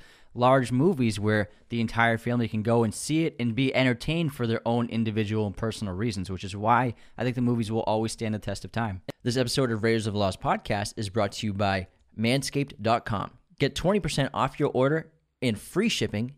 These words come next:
Speaker 2: using coupon code Raiders of the Lost at checkout. Again, Raiders of the Lost at checkout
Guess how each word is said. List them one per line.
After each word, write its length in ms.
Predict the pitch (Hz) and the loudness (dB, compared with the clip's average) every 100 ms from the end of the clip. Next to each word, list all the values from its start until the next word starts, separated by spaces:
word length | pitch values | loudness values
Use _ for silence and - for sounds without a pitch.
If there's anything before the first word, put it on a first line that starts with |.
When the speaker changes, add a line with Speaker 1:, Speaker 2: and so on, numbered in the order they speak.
| - | -4
Speaker 2:
using 240 | 135 123 | 0 0
coupon 340 | 117 123 110 104 | 0 0 0 0
code 220 | 107 104 - | 0 -2 -2
Raiders 500 | 107 139 156 160 147 - | 0 0 2 0 -2 0
of 180 | 131 120 - | 0 0 -4
the 100 | 117 | 0
Lost 360 | 123 95 - - | 2 2 0 -4
at 180 | 117 - | -6 -2
checkout. 300 | 143 117 98 | -2 0 -2
Again, 360 | 113 117 101 98 | -2 -2 -2 0
Raiders 400 | 117 131 147 139 | 0 2 0 0
of 160 | 117 | -6
the 60 | 110 | 0
Lost 300 | 110 135 - | 2 2 0
at 120 | 107 - | -6 -2
checkout 380 | 135 131 139 | -4 0 -4